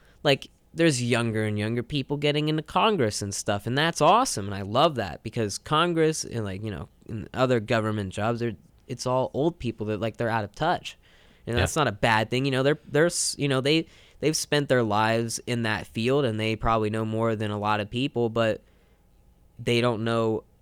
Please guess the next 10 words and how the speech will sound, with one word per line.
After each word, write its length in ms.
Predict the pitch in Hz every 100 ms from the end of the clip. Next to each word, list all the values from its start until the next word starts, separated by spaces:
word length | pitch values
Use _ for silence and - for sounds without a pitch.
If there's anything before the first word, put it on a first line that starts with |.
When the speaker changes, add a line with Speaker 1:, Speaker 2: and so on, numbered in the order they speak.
| -
Speaker 1:
how 420 | - - 127 120
stuff 380 | 113 - 127 117
works 360 | 110 117 104 -
now. 600 | 95 101 120 101 57 - - - - _ -
Speaker 2:
When 220 | 120 117
you 100 | 117
get 380 | 127 131 120 - - - _ _ - -
very 680 | 104 104 113 120 131 123 -
into, 1040 | 113 107 113 - - 101 95 92 90 87 - _ _ _ _ _ -
um, 580 | 87 87 82 80 78 76